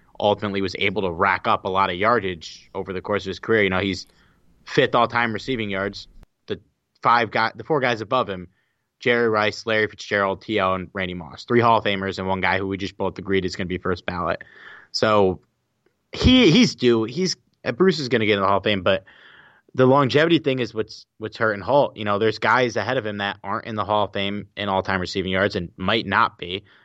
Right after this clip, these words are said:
Uh, you know, you mentioned Henry Ellard, who's slightly above him,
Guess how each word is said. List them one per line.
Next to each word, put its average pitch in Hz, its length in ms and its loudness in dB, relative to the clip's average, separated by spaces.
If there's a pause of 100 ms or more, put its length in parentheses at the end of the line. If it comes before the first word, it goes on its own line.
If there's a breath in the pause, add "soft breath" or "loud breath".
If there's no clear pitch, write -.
(220 soft breath)
Uh, 90 200 -4
you 80 120 -8
know, 85 60 -8
you 92 120 -4
mentioned 101 320 -2
Henry 98 300 0
Ellard, 101 320 2
who's 98 260 -8 (440)
slightly 107 480 0
above 101 280 2
him, 104 240 -4